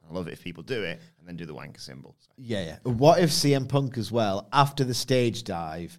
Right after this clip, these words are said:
Speaker 2: just goes after Austin Gunn, like, hits him with one of his signature moves, like the neck breaker, stands up, does, like, the gun symbol, and then just does the wanker sign?
Speaker 1: <laughs>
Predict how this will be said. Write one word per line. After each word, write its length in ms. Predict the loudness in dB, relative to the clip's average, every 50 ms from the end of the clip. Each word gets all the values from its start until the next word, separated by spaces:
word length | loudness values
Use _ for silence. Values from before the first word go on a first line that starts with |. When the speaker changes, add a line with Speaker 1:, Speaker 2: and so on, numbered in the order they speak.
| _ _
Speaker 2:
just 140 | -12 -10 -2
goes 180 | 0 2 2 2
after 220 | 2 0 -2 -4
Austin 480 | -4 -4 -4 -4 -4 -8 -8 -8 -8 -4
Gunn, 460 | -2 -2 -2 -2 -2 -6 -10 -14 -16 -18 _ _ _ _ _ _ _ _ _ _ _ _ _ _ _ _ _
like, 340 | -12 -8 -6 -4 -4 -6 -8
hits 280 | -6 -6 -6 -6 -6 -6
him 60 | -6
with 180 | -6 -6 -6 -6
one 120 | -6 -4
of 60 | -4
his 140 | -4 -6 -6
signature 500 | -4 -4 -6 -4 -6 -8 -10 -8 -10 -10
moves, 680 | -8 -10 -12 -14 -16 -20 -20 _ -20 -18 -18 -18 -20 _ _ _ _ _ _ _ _ _ _
like 240 | -10 -8 -8 -8 -8
the 80 | -8 -8
neck 260 | -8 -8 -8 -10 -10
breaker, 720 | -12 -10 -10 -10 -12 -12 -12 -12 -12 -10 -10 -10 -12 -12 -16 _ _ _ _ _ _ _
stands 580 | _ -12 -2 2 4 4 4 2 -2 -6 -6 -8
up, 280 | -8 -8 -10 -12 -16 _ _ _ _ _ _
does, 460 | 2 4 4 4 4 0 -2 -4 -2 0
like, 220 | 0 0 0 -2
the 100 | -8 -10
gun 380 | -10 -2 4 4 6 6 4 0
symbol, 360 | -2 0 0 0 0 0 -2
and 80 | -4 -4
then 80 | -4
just 120 | -4 -6 -6
does 120 | -6 -6
the 40 | -4
wanker 300 | -4 -6 -6 -8 -6 -4
sign? 340 | -4 -4 -4 -4 -6 -8 -8 -8 0 0
Speaker 1:
<laughs> 800 | 0 0 2 0 2 4 4 6 6 6 6 6 4 2 -6